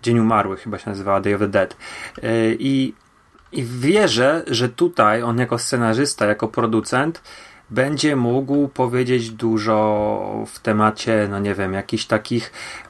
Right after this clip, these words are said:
mm, problemów czarnej, y, mniejszości w Stanach Zjednoczonych. I autentycznie z tego powodu wydaje mi się, że to będzie ciekawy film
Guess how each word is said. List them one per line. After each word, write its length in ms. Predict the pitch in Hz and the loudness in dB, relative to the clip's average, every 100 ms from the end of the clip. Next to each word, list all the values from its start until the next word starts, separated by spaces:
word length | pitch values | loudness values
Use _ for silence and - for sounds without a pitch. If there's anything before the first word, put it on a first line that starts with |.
| 113 | -6
mm, 760 | 113 113 113 113 110 110 110 110 _ _ - - | -2 0 0 0 0 0 -2 -4 _ _ -20 -4
problemów 540 | 123 110 110 113 113 | -2 2 4 2 -2
czarnej, 600 | - 107 104 101 101 104 - - _ - 117 104 104 | 0 0 0 -4 -4 -6 -12 -20 _ -12 -6 -4 -4
y, 40 | |
mniejszości 680 | 101 104 107 - 101 - 110 | -2 -2 -2 -4 -8 -8 -8
w 60 | |
Stanach 200 | - 113 | -2 -2
Zjednoczonych. 560 | 101 104 - 104 98 - - - - - - - - _ _ | -2 -4 -2 -4 -6 -14 -20 -20 -20 -20 -20 -20 -20 _ _
I 320 | - 139 170 - | 2 4 4 2
autentycznie 680 | 156 156 160 143 160 - 170 | 2 2 4 4 4 4 0
z 60 | - | 0
tego 240 | 131 - | -2 -2
powodu 460 | - 107 110 117 113 | -2 2 2 2 0
wydaje 280 | 107 107 | 0 0
mi 60 | 113 | 0
się, 60 | - | -4
że 80 | |
to 120 | - 110 | -4 -2
będzie 200 | 110 117 | -2 -2
ciekawy 400 | - - 107 110 | -4 0 0 0
film 300 | - 107 | 0 -2